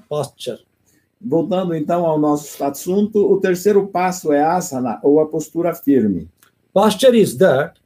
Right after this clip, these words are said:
Speaker 1: which is firm and pleasant.
Speaker 2: A postura é aquela que é firme e agradável.
Speaker 1: Until and unless we have a firm posture, we cannot practice the next step of breathing exercises and study our inner nerve currents.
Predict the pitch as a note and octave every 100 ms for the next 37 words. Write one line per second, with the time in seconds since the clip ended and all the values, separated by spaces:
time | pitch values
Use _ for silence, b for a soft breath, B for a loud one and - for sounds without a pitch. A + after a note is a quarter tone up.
0 | _ D3+ D3 C#3+ - A3 A3+ A#3 D#3 D3
1 | D3 _ C#3 B2+ A#2 F#2+ - - _ _
2 | _ B2+ E3 D3+ - G3 G#3 E3+ E3+ D#3+
3 | D#3 D#3+ D3+ C#3+ - C#3+ C3 - G3 A#3+
4 | A3 A3 F#3+ F3+ F3 E3+ C#3 A#2 F#2 D#2+
5 | C2+ _ _ _ _ _ - A3+ A#3+ C#4+
6 | B3 G3+ E3+ E3+ C3+ C3+ - _ - D3+
7 | D#3+ C#3+ B2+ - B3 A#3+ E3 E3+ D#3 A#2+
8 | G#2 - _ _ _ _ - E3 G3 G#3+
9 | A#3 F#3 F#3 F#3 G#3+ C#3+ D3 D3 G#3 -
10 | - G3 F#3 E3+ C#3 A#2+ E3 A#3 F3+ F3+
11 | E3+ F3 C#3+ - D3+ D3+ C#3+ E3+ G#3+ -
12 | _ _ _ _ C#3+ D3 - A#3 A#3 A3+
13 | F#3+ E3+ E3+ F3 G3 F#3+ E3+ E3 D#3+ D#3+
14 | E3+ E3 C#3 E3+ - - -